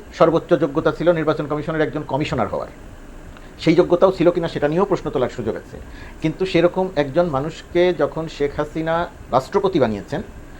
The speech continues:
এবং রাষ্ট্রপতি বানানোর সময় আপনি তার কথা খেয়াল করে দেখেন যে তিনি শেখ হাসিনাকে সালাম দিতেন, শেখ হাসিনা সেই সালাম নিতেন না। এতে তিনি খুবই চিন্তিত ছিলেন যে শেখ হাসিনা তার প্রতি রাগ করলেন কিনা। তো সেই রকম অনুগত মা-, একজন মানুষ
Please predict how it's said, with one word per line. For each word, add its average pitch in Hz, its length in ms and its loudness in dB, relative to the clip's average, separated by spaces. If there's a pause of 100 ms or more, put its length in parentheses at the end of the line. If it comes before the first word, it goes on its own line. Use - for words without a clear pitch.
(160)
এবং 135 200 4
রাষ্ট্রপতি 170 680 2
বানানোর 151 460 0
সময় 160 220 -2
আপনি 151 180 -2
তার 143 180 0
কথা 147 140 -4
খেয়াল 139 200 2
করে 143 160 2
দেখেন 139 280 0 (360)
যে 139 80 2
তিনি 151 240 -2
শেখ - 200 -2
হাসিনাকে 160 420 -2
সালাম 147 320 0
দিতেন, 147 280 -2
শেখ 135 200 -4
হাসিনা 147 280 -4
সেই 143 300 -4
সালাম 139 300 4
নিতেন 165 300 8
না। 104 180 0 (880)
এতে 175 200 4
তিনি 180 200 2
খুবই 170 200 0
চিন্তিত 156 340 -4 (120)
ছিলেন 95 220 -2
যে 104 80 -4
শেখ 139 180 -2
হাসিনা 156 240 -2
তার 135 140 4
প্রতি 131 180 -6
রাগ 120 140 4 (100)
করলেন 107 320 0
কিনা। 76 160 -12 (840)
তো 110 100 -2
সেই 180 200 4
রকম 208 260 6 (120)
অনুগত 165 520 4 (800)
মা-, 113 180 -4
একজন 139 360 4
মানুষ 147 280 0